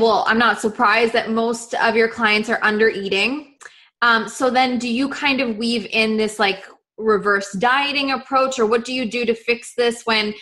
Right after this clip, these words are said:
someone is struggling? "Oh my God, I can't lose weight." They're already under eating. So then what do you do? You can't diet even more 'cause you're already restricting. So what's,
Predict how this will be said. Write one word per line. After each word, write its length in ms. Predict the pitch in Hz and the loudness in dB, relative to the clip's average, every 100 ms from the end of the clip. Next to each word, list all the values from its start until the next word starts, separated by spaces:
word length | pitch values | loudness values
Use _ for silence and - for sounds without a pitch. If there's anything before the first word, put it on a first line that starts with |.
| - | -20
someone 400 | - 247 233 220 220 | -2 2 2 2 0
is 200 | 214 190 _ | -2 -4 _
struggling? 580 | - - 214 226 302 294 | -14 -2 0 2 -2 0
"Oh 100 | 214 | -2
my 100 | 208 | 0
God, 140 | 196 | 2
I 80 | 190 | 0
can't 320 | - 220 - | 0 -2 -2
lose 240 | 285 262 | -6 -4
weight." 260 | 220 214 208 - | 0 2 0 0
They're 180 | 202 208 | -2 2
already 360 | 226 226 233 | 4 4 0
under 200 | 214 208 | 0 -2
eating. 320 | 208 247 226 | -2 0 -2
So 140 | 220 214 | -2 -4
then 160 | 214 | -2
what 160 | 202 208 | -2 -4
do 80 | 202 | -4
you 80 | 202 | -2
do? 320 | 269 254 185 | 0 0 -2
You 120 | 208 | -6
can't 280 | 214 214 202 | -4 -4 -2
diet 360 | 196 196 196 196 | 0 2 0 -2
even 260 | 208 185 | -8 -6
more 280 | 196 226 220 | -4 2 2
'cause 160 | 214 202 | 0 -4
you're 120 | 202 | 0
already 300 | 196 196 196 | 2 2 0
restricting. 560 | 196 - 247 240 233 214 | -4 -4 -4 -2 -4 -4
So 160 | 220 | -2
what's, 340 | 196 226 220 | 0 0 -2